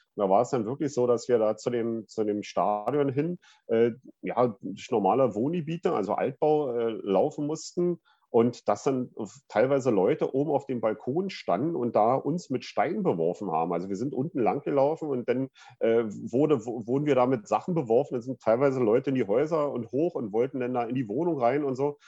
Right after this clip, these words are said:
Also da muss man ehrlich sagen, wenn, wenn man dann so eine Straße da langläuft und wir sind schon nicht allzu viele und dann fliegen auch noch von oben da, äh, so halbe Waschbecken und Steine auf uns runter, das war dann schon heftig, muss man, muss man ganz, muss man ganz klar sagen. Ja, also,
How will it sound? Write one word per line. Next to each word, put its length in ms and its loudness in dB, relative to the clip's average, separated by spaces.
Also 140 2
da 100 0
muss 180 0
man 120 2
ehrlich 200 2
sagen, 300 2
wenn, 220 -2
wenn 100 -4
man 140 -2
dann 140 0
so 60 -4
eine 120 -4
Straße 400 -4
da 100 2
langläuft 540 0
und 80 -6
wir 80 -6
sind 180 -6
schon 120 -2
nicht 140 -2
allzu 260 -2
viele 300 -4
und 80 -2
dann 160 0
fliegen 300 -4
auch 100 -4
noch 140 -8
von 140 -2
oben 280 -2
da, 240 -2
äh, 300 2
so 160 2
halbe 240 4
Waschbecken 480 0
und 120 -2
Steine 360 2
auf 200 -4
uns 200 -4
runter, 480 0
das 120 -4
war 100 4
dann 140 -6
schon 160 -6
heftig, 360 -6
muss 160 -8
man, 280 -4
muss 180 -10
man 160 -8
ganz, 280 -16
muss 180 -6
man 140 -2
ganz 200 -2
klar 180 -2
sagen. 340 2
Ja, 140 0
also, 460 0